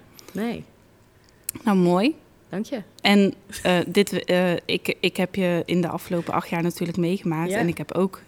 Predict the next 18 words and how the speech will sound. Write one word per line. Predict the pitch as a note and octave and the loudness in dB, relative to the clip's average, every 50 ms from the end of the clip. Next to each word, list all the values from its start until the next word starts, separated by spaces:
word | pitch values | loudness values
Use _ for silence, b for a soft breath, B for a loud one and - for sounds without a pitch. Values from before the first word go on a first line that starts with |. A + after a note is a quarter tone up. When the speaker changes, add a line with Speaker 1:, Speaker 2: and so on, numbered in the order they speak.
| _ _ | _ _
Speaker 2:
veel | - - G3+ G3 F#3 | -6 -4 -2 -2 0
ideeën | - E3+ F3 D#3+ F3+ E3+ E3 E3 E3 D#3+ G#3 B3 C#4 - - - | -2 -2 -2 0 0 0 0 0 0 -2 -2 -2 -4 -6 -10 -10
Speaker 1:
Ja. | - F#3 E3+ | -10 -6 -6
Speaker 2:
voorbij | C#3+ - - C#3 D3 D3+ D#3+ | -4 -4 -4 -4 -6 -6 -6
horen | D#3 D#3 D#3+ D#3+ | -6 -8 -8 -8
komen. | - D3 D3+ D#3+ E3+ F#3+ F#3 | -8 -6 -2 -2 0 0 0
Speaker 1:
Ja. | E3+ - - E3 A#3 C4+ B B B B B | -2 -2 -2 -4 -4 -4 B B B B B
Speaker 2:
Hoeveel | - A#3 B3+ - D#4 C4 - | 4 4 4 6 6 4 4
ideeën | - F#3 F#3 E3 D#3 F3+ F#3+ A3 B3 C#4 C#4+ | 4 2 0 2 4 4 4 6 4 4 2
voor | - - G#3 F#3 | 2 0 -2 -2
bedrijven | F3+ E3 F3+ E3+ E3+ F3 G#3 C4 D4+ A#3+ A#3 G#3 | 0 -2 -2 0 2 2 4 2 2 2 0 0
heb | G3+ G3+ - | -2 -2 -2
je | - | -2
al | F#3+ F3 F3 | 0 0 -2
gehad? | - - F3 E3 D#3 F3+ B3+ - - - - - - - - | -2 0 0 0 0 0 -2 -2 -4 -8 -10 -10 -10 -10 -14
Speaker 1:
<laughs> | - - _ _ | -14 -14 _ _
Ja. | _ G#3+ A3 E3 B2+ - - - - - _ _ _ _ _ | _ 0 0 0 0 -4 -8 -16 -20 -20 _ _ _ _ _
Speaker 2:
En | - G#3 G3+ G3 G3 F#3+ | 2 4 6 6 4 4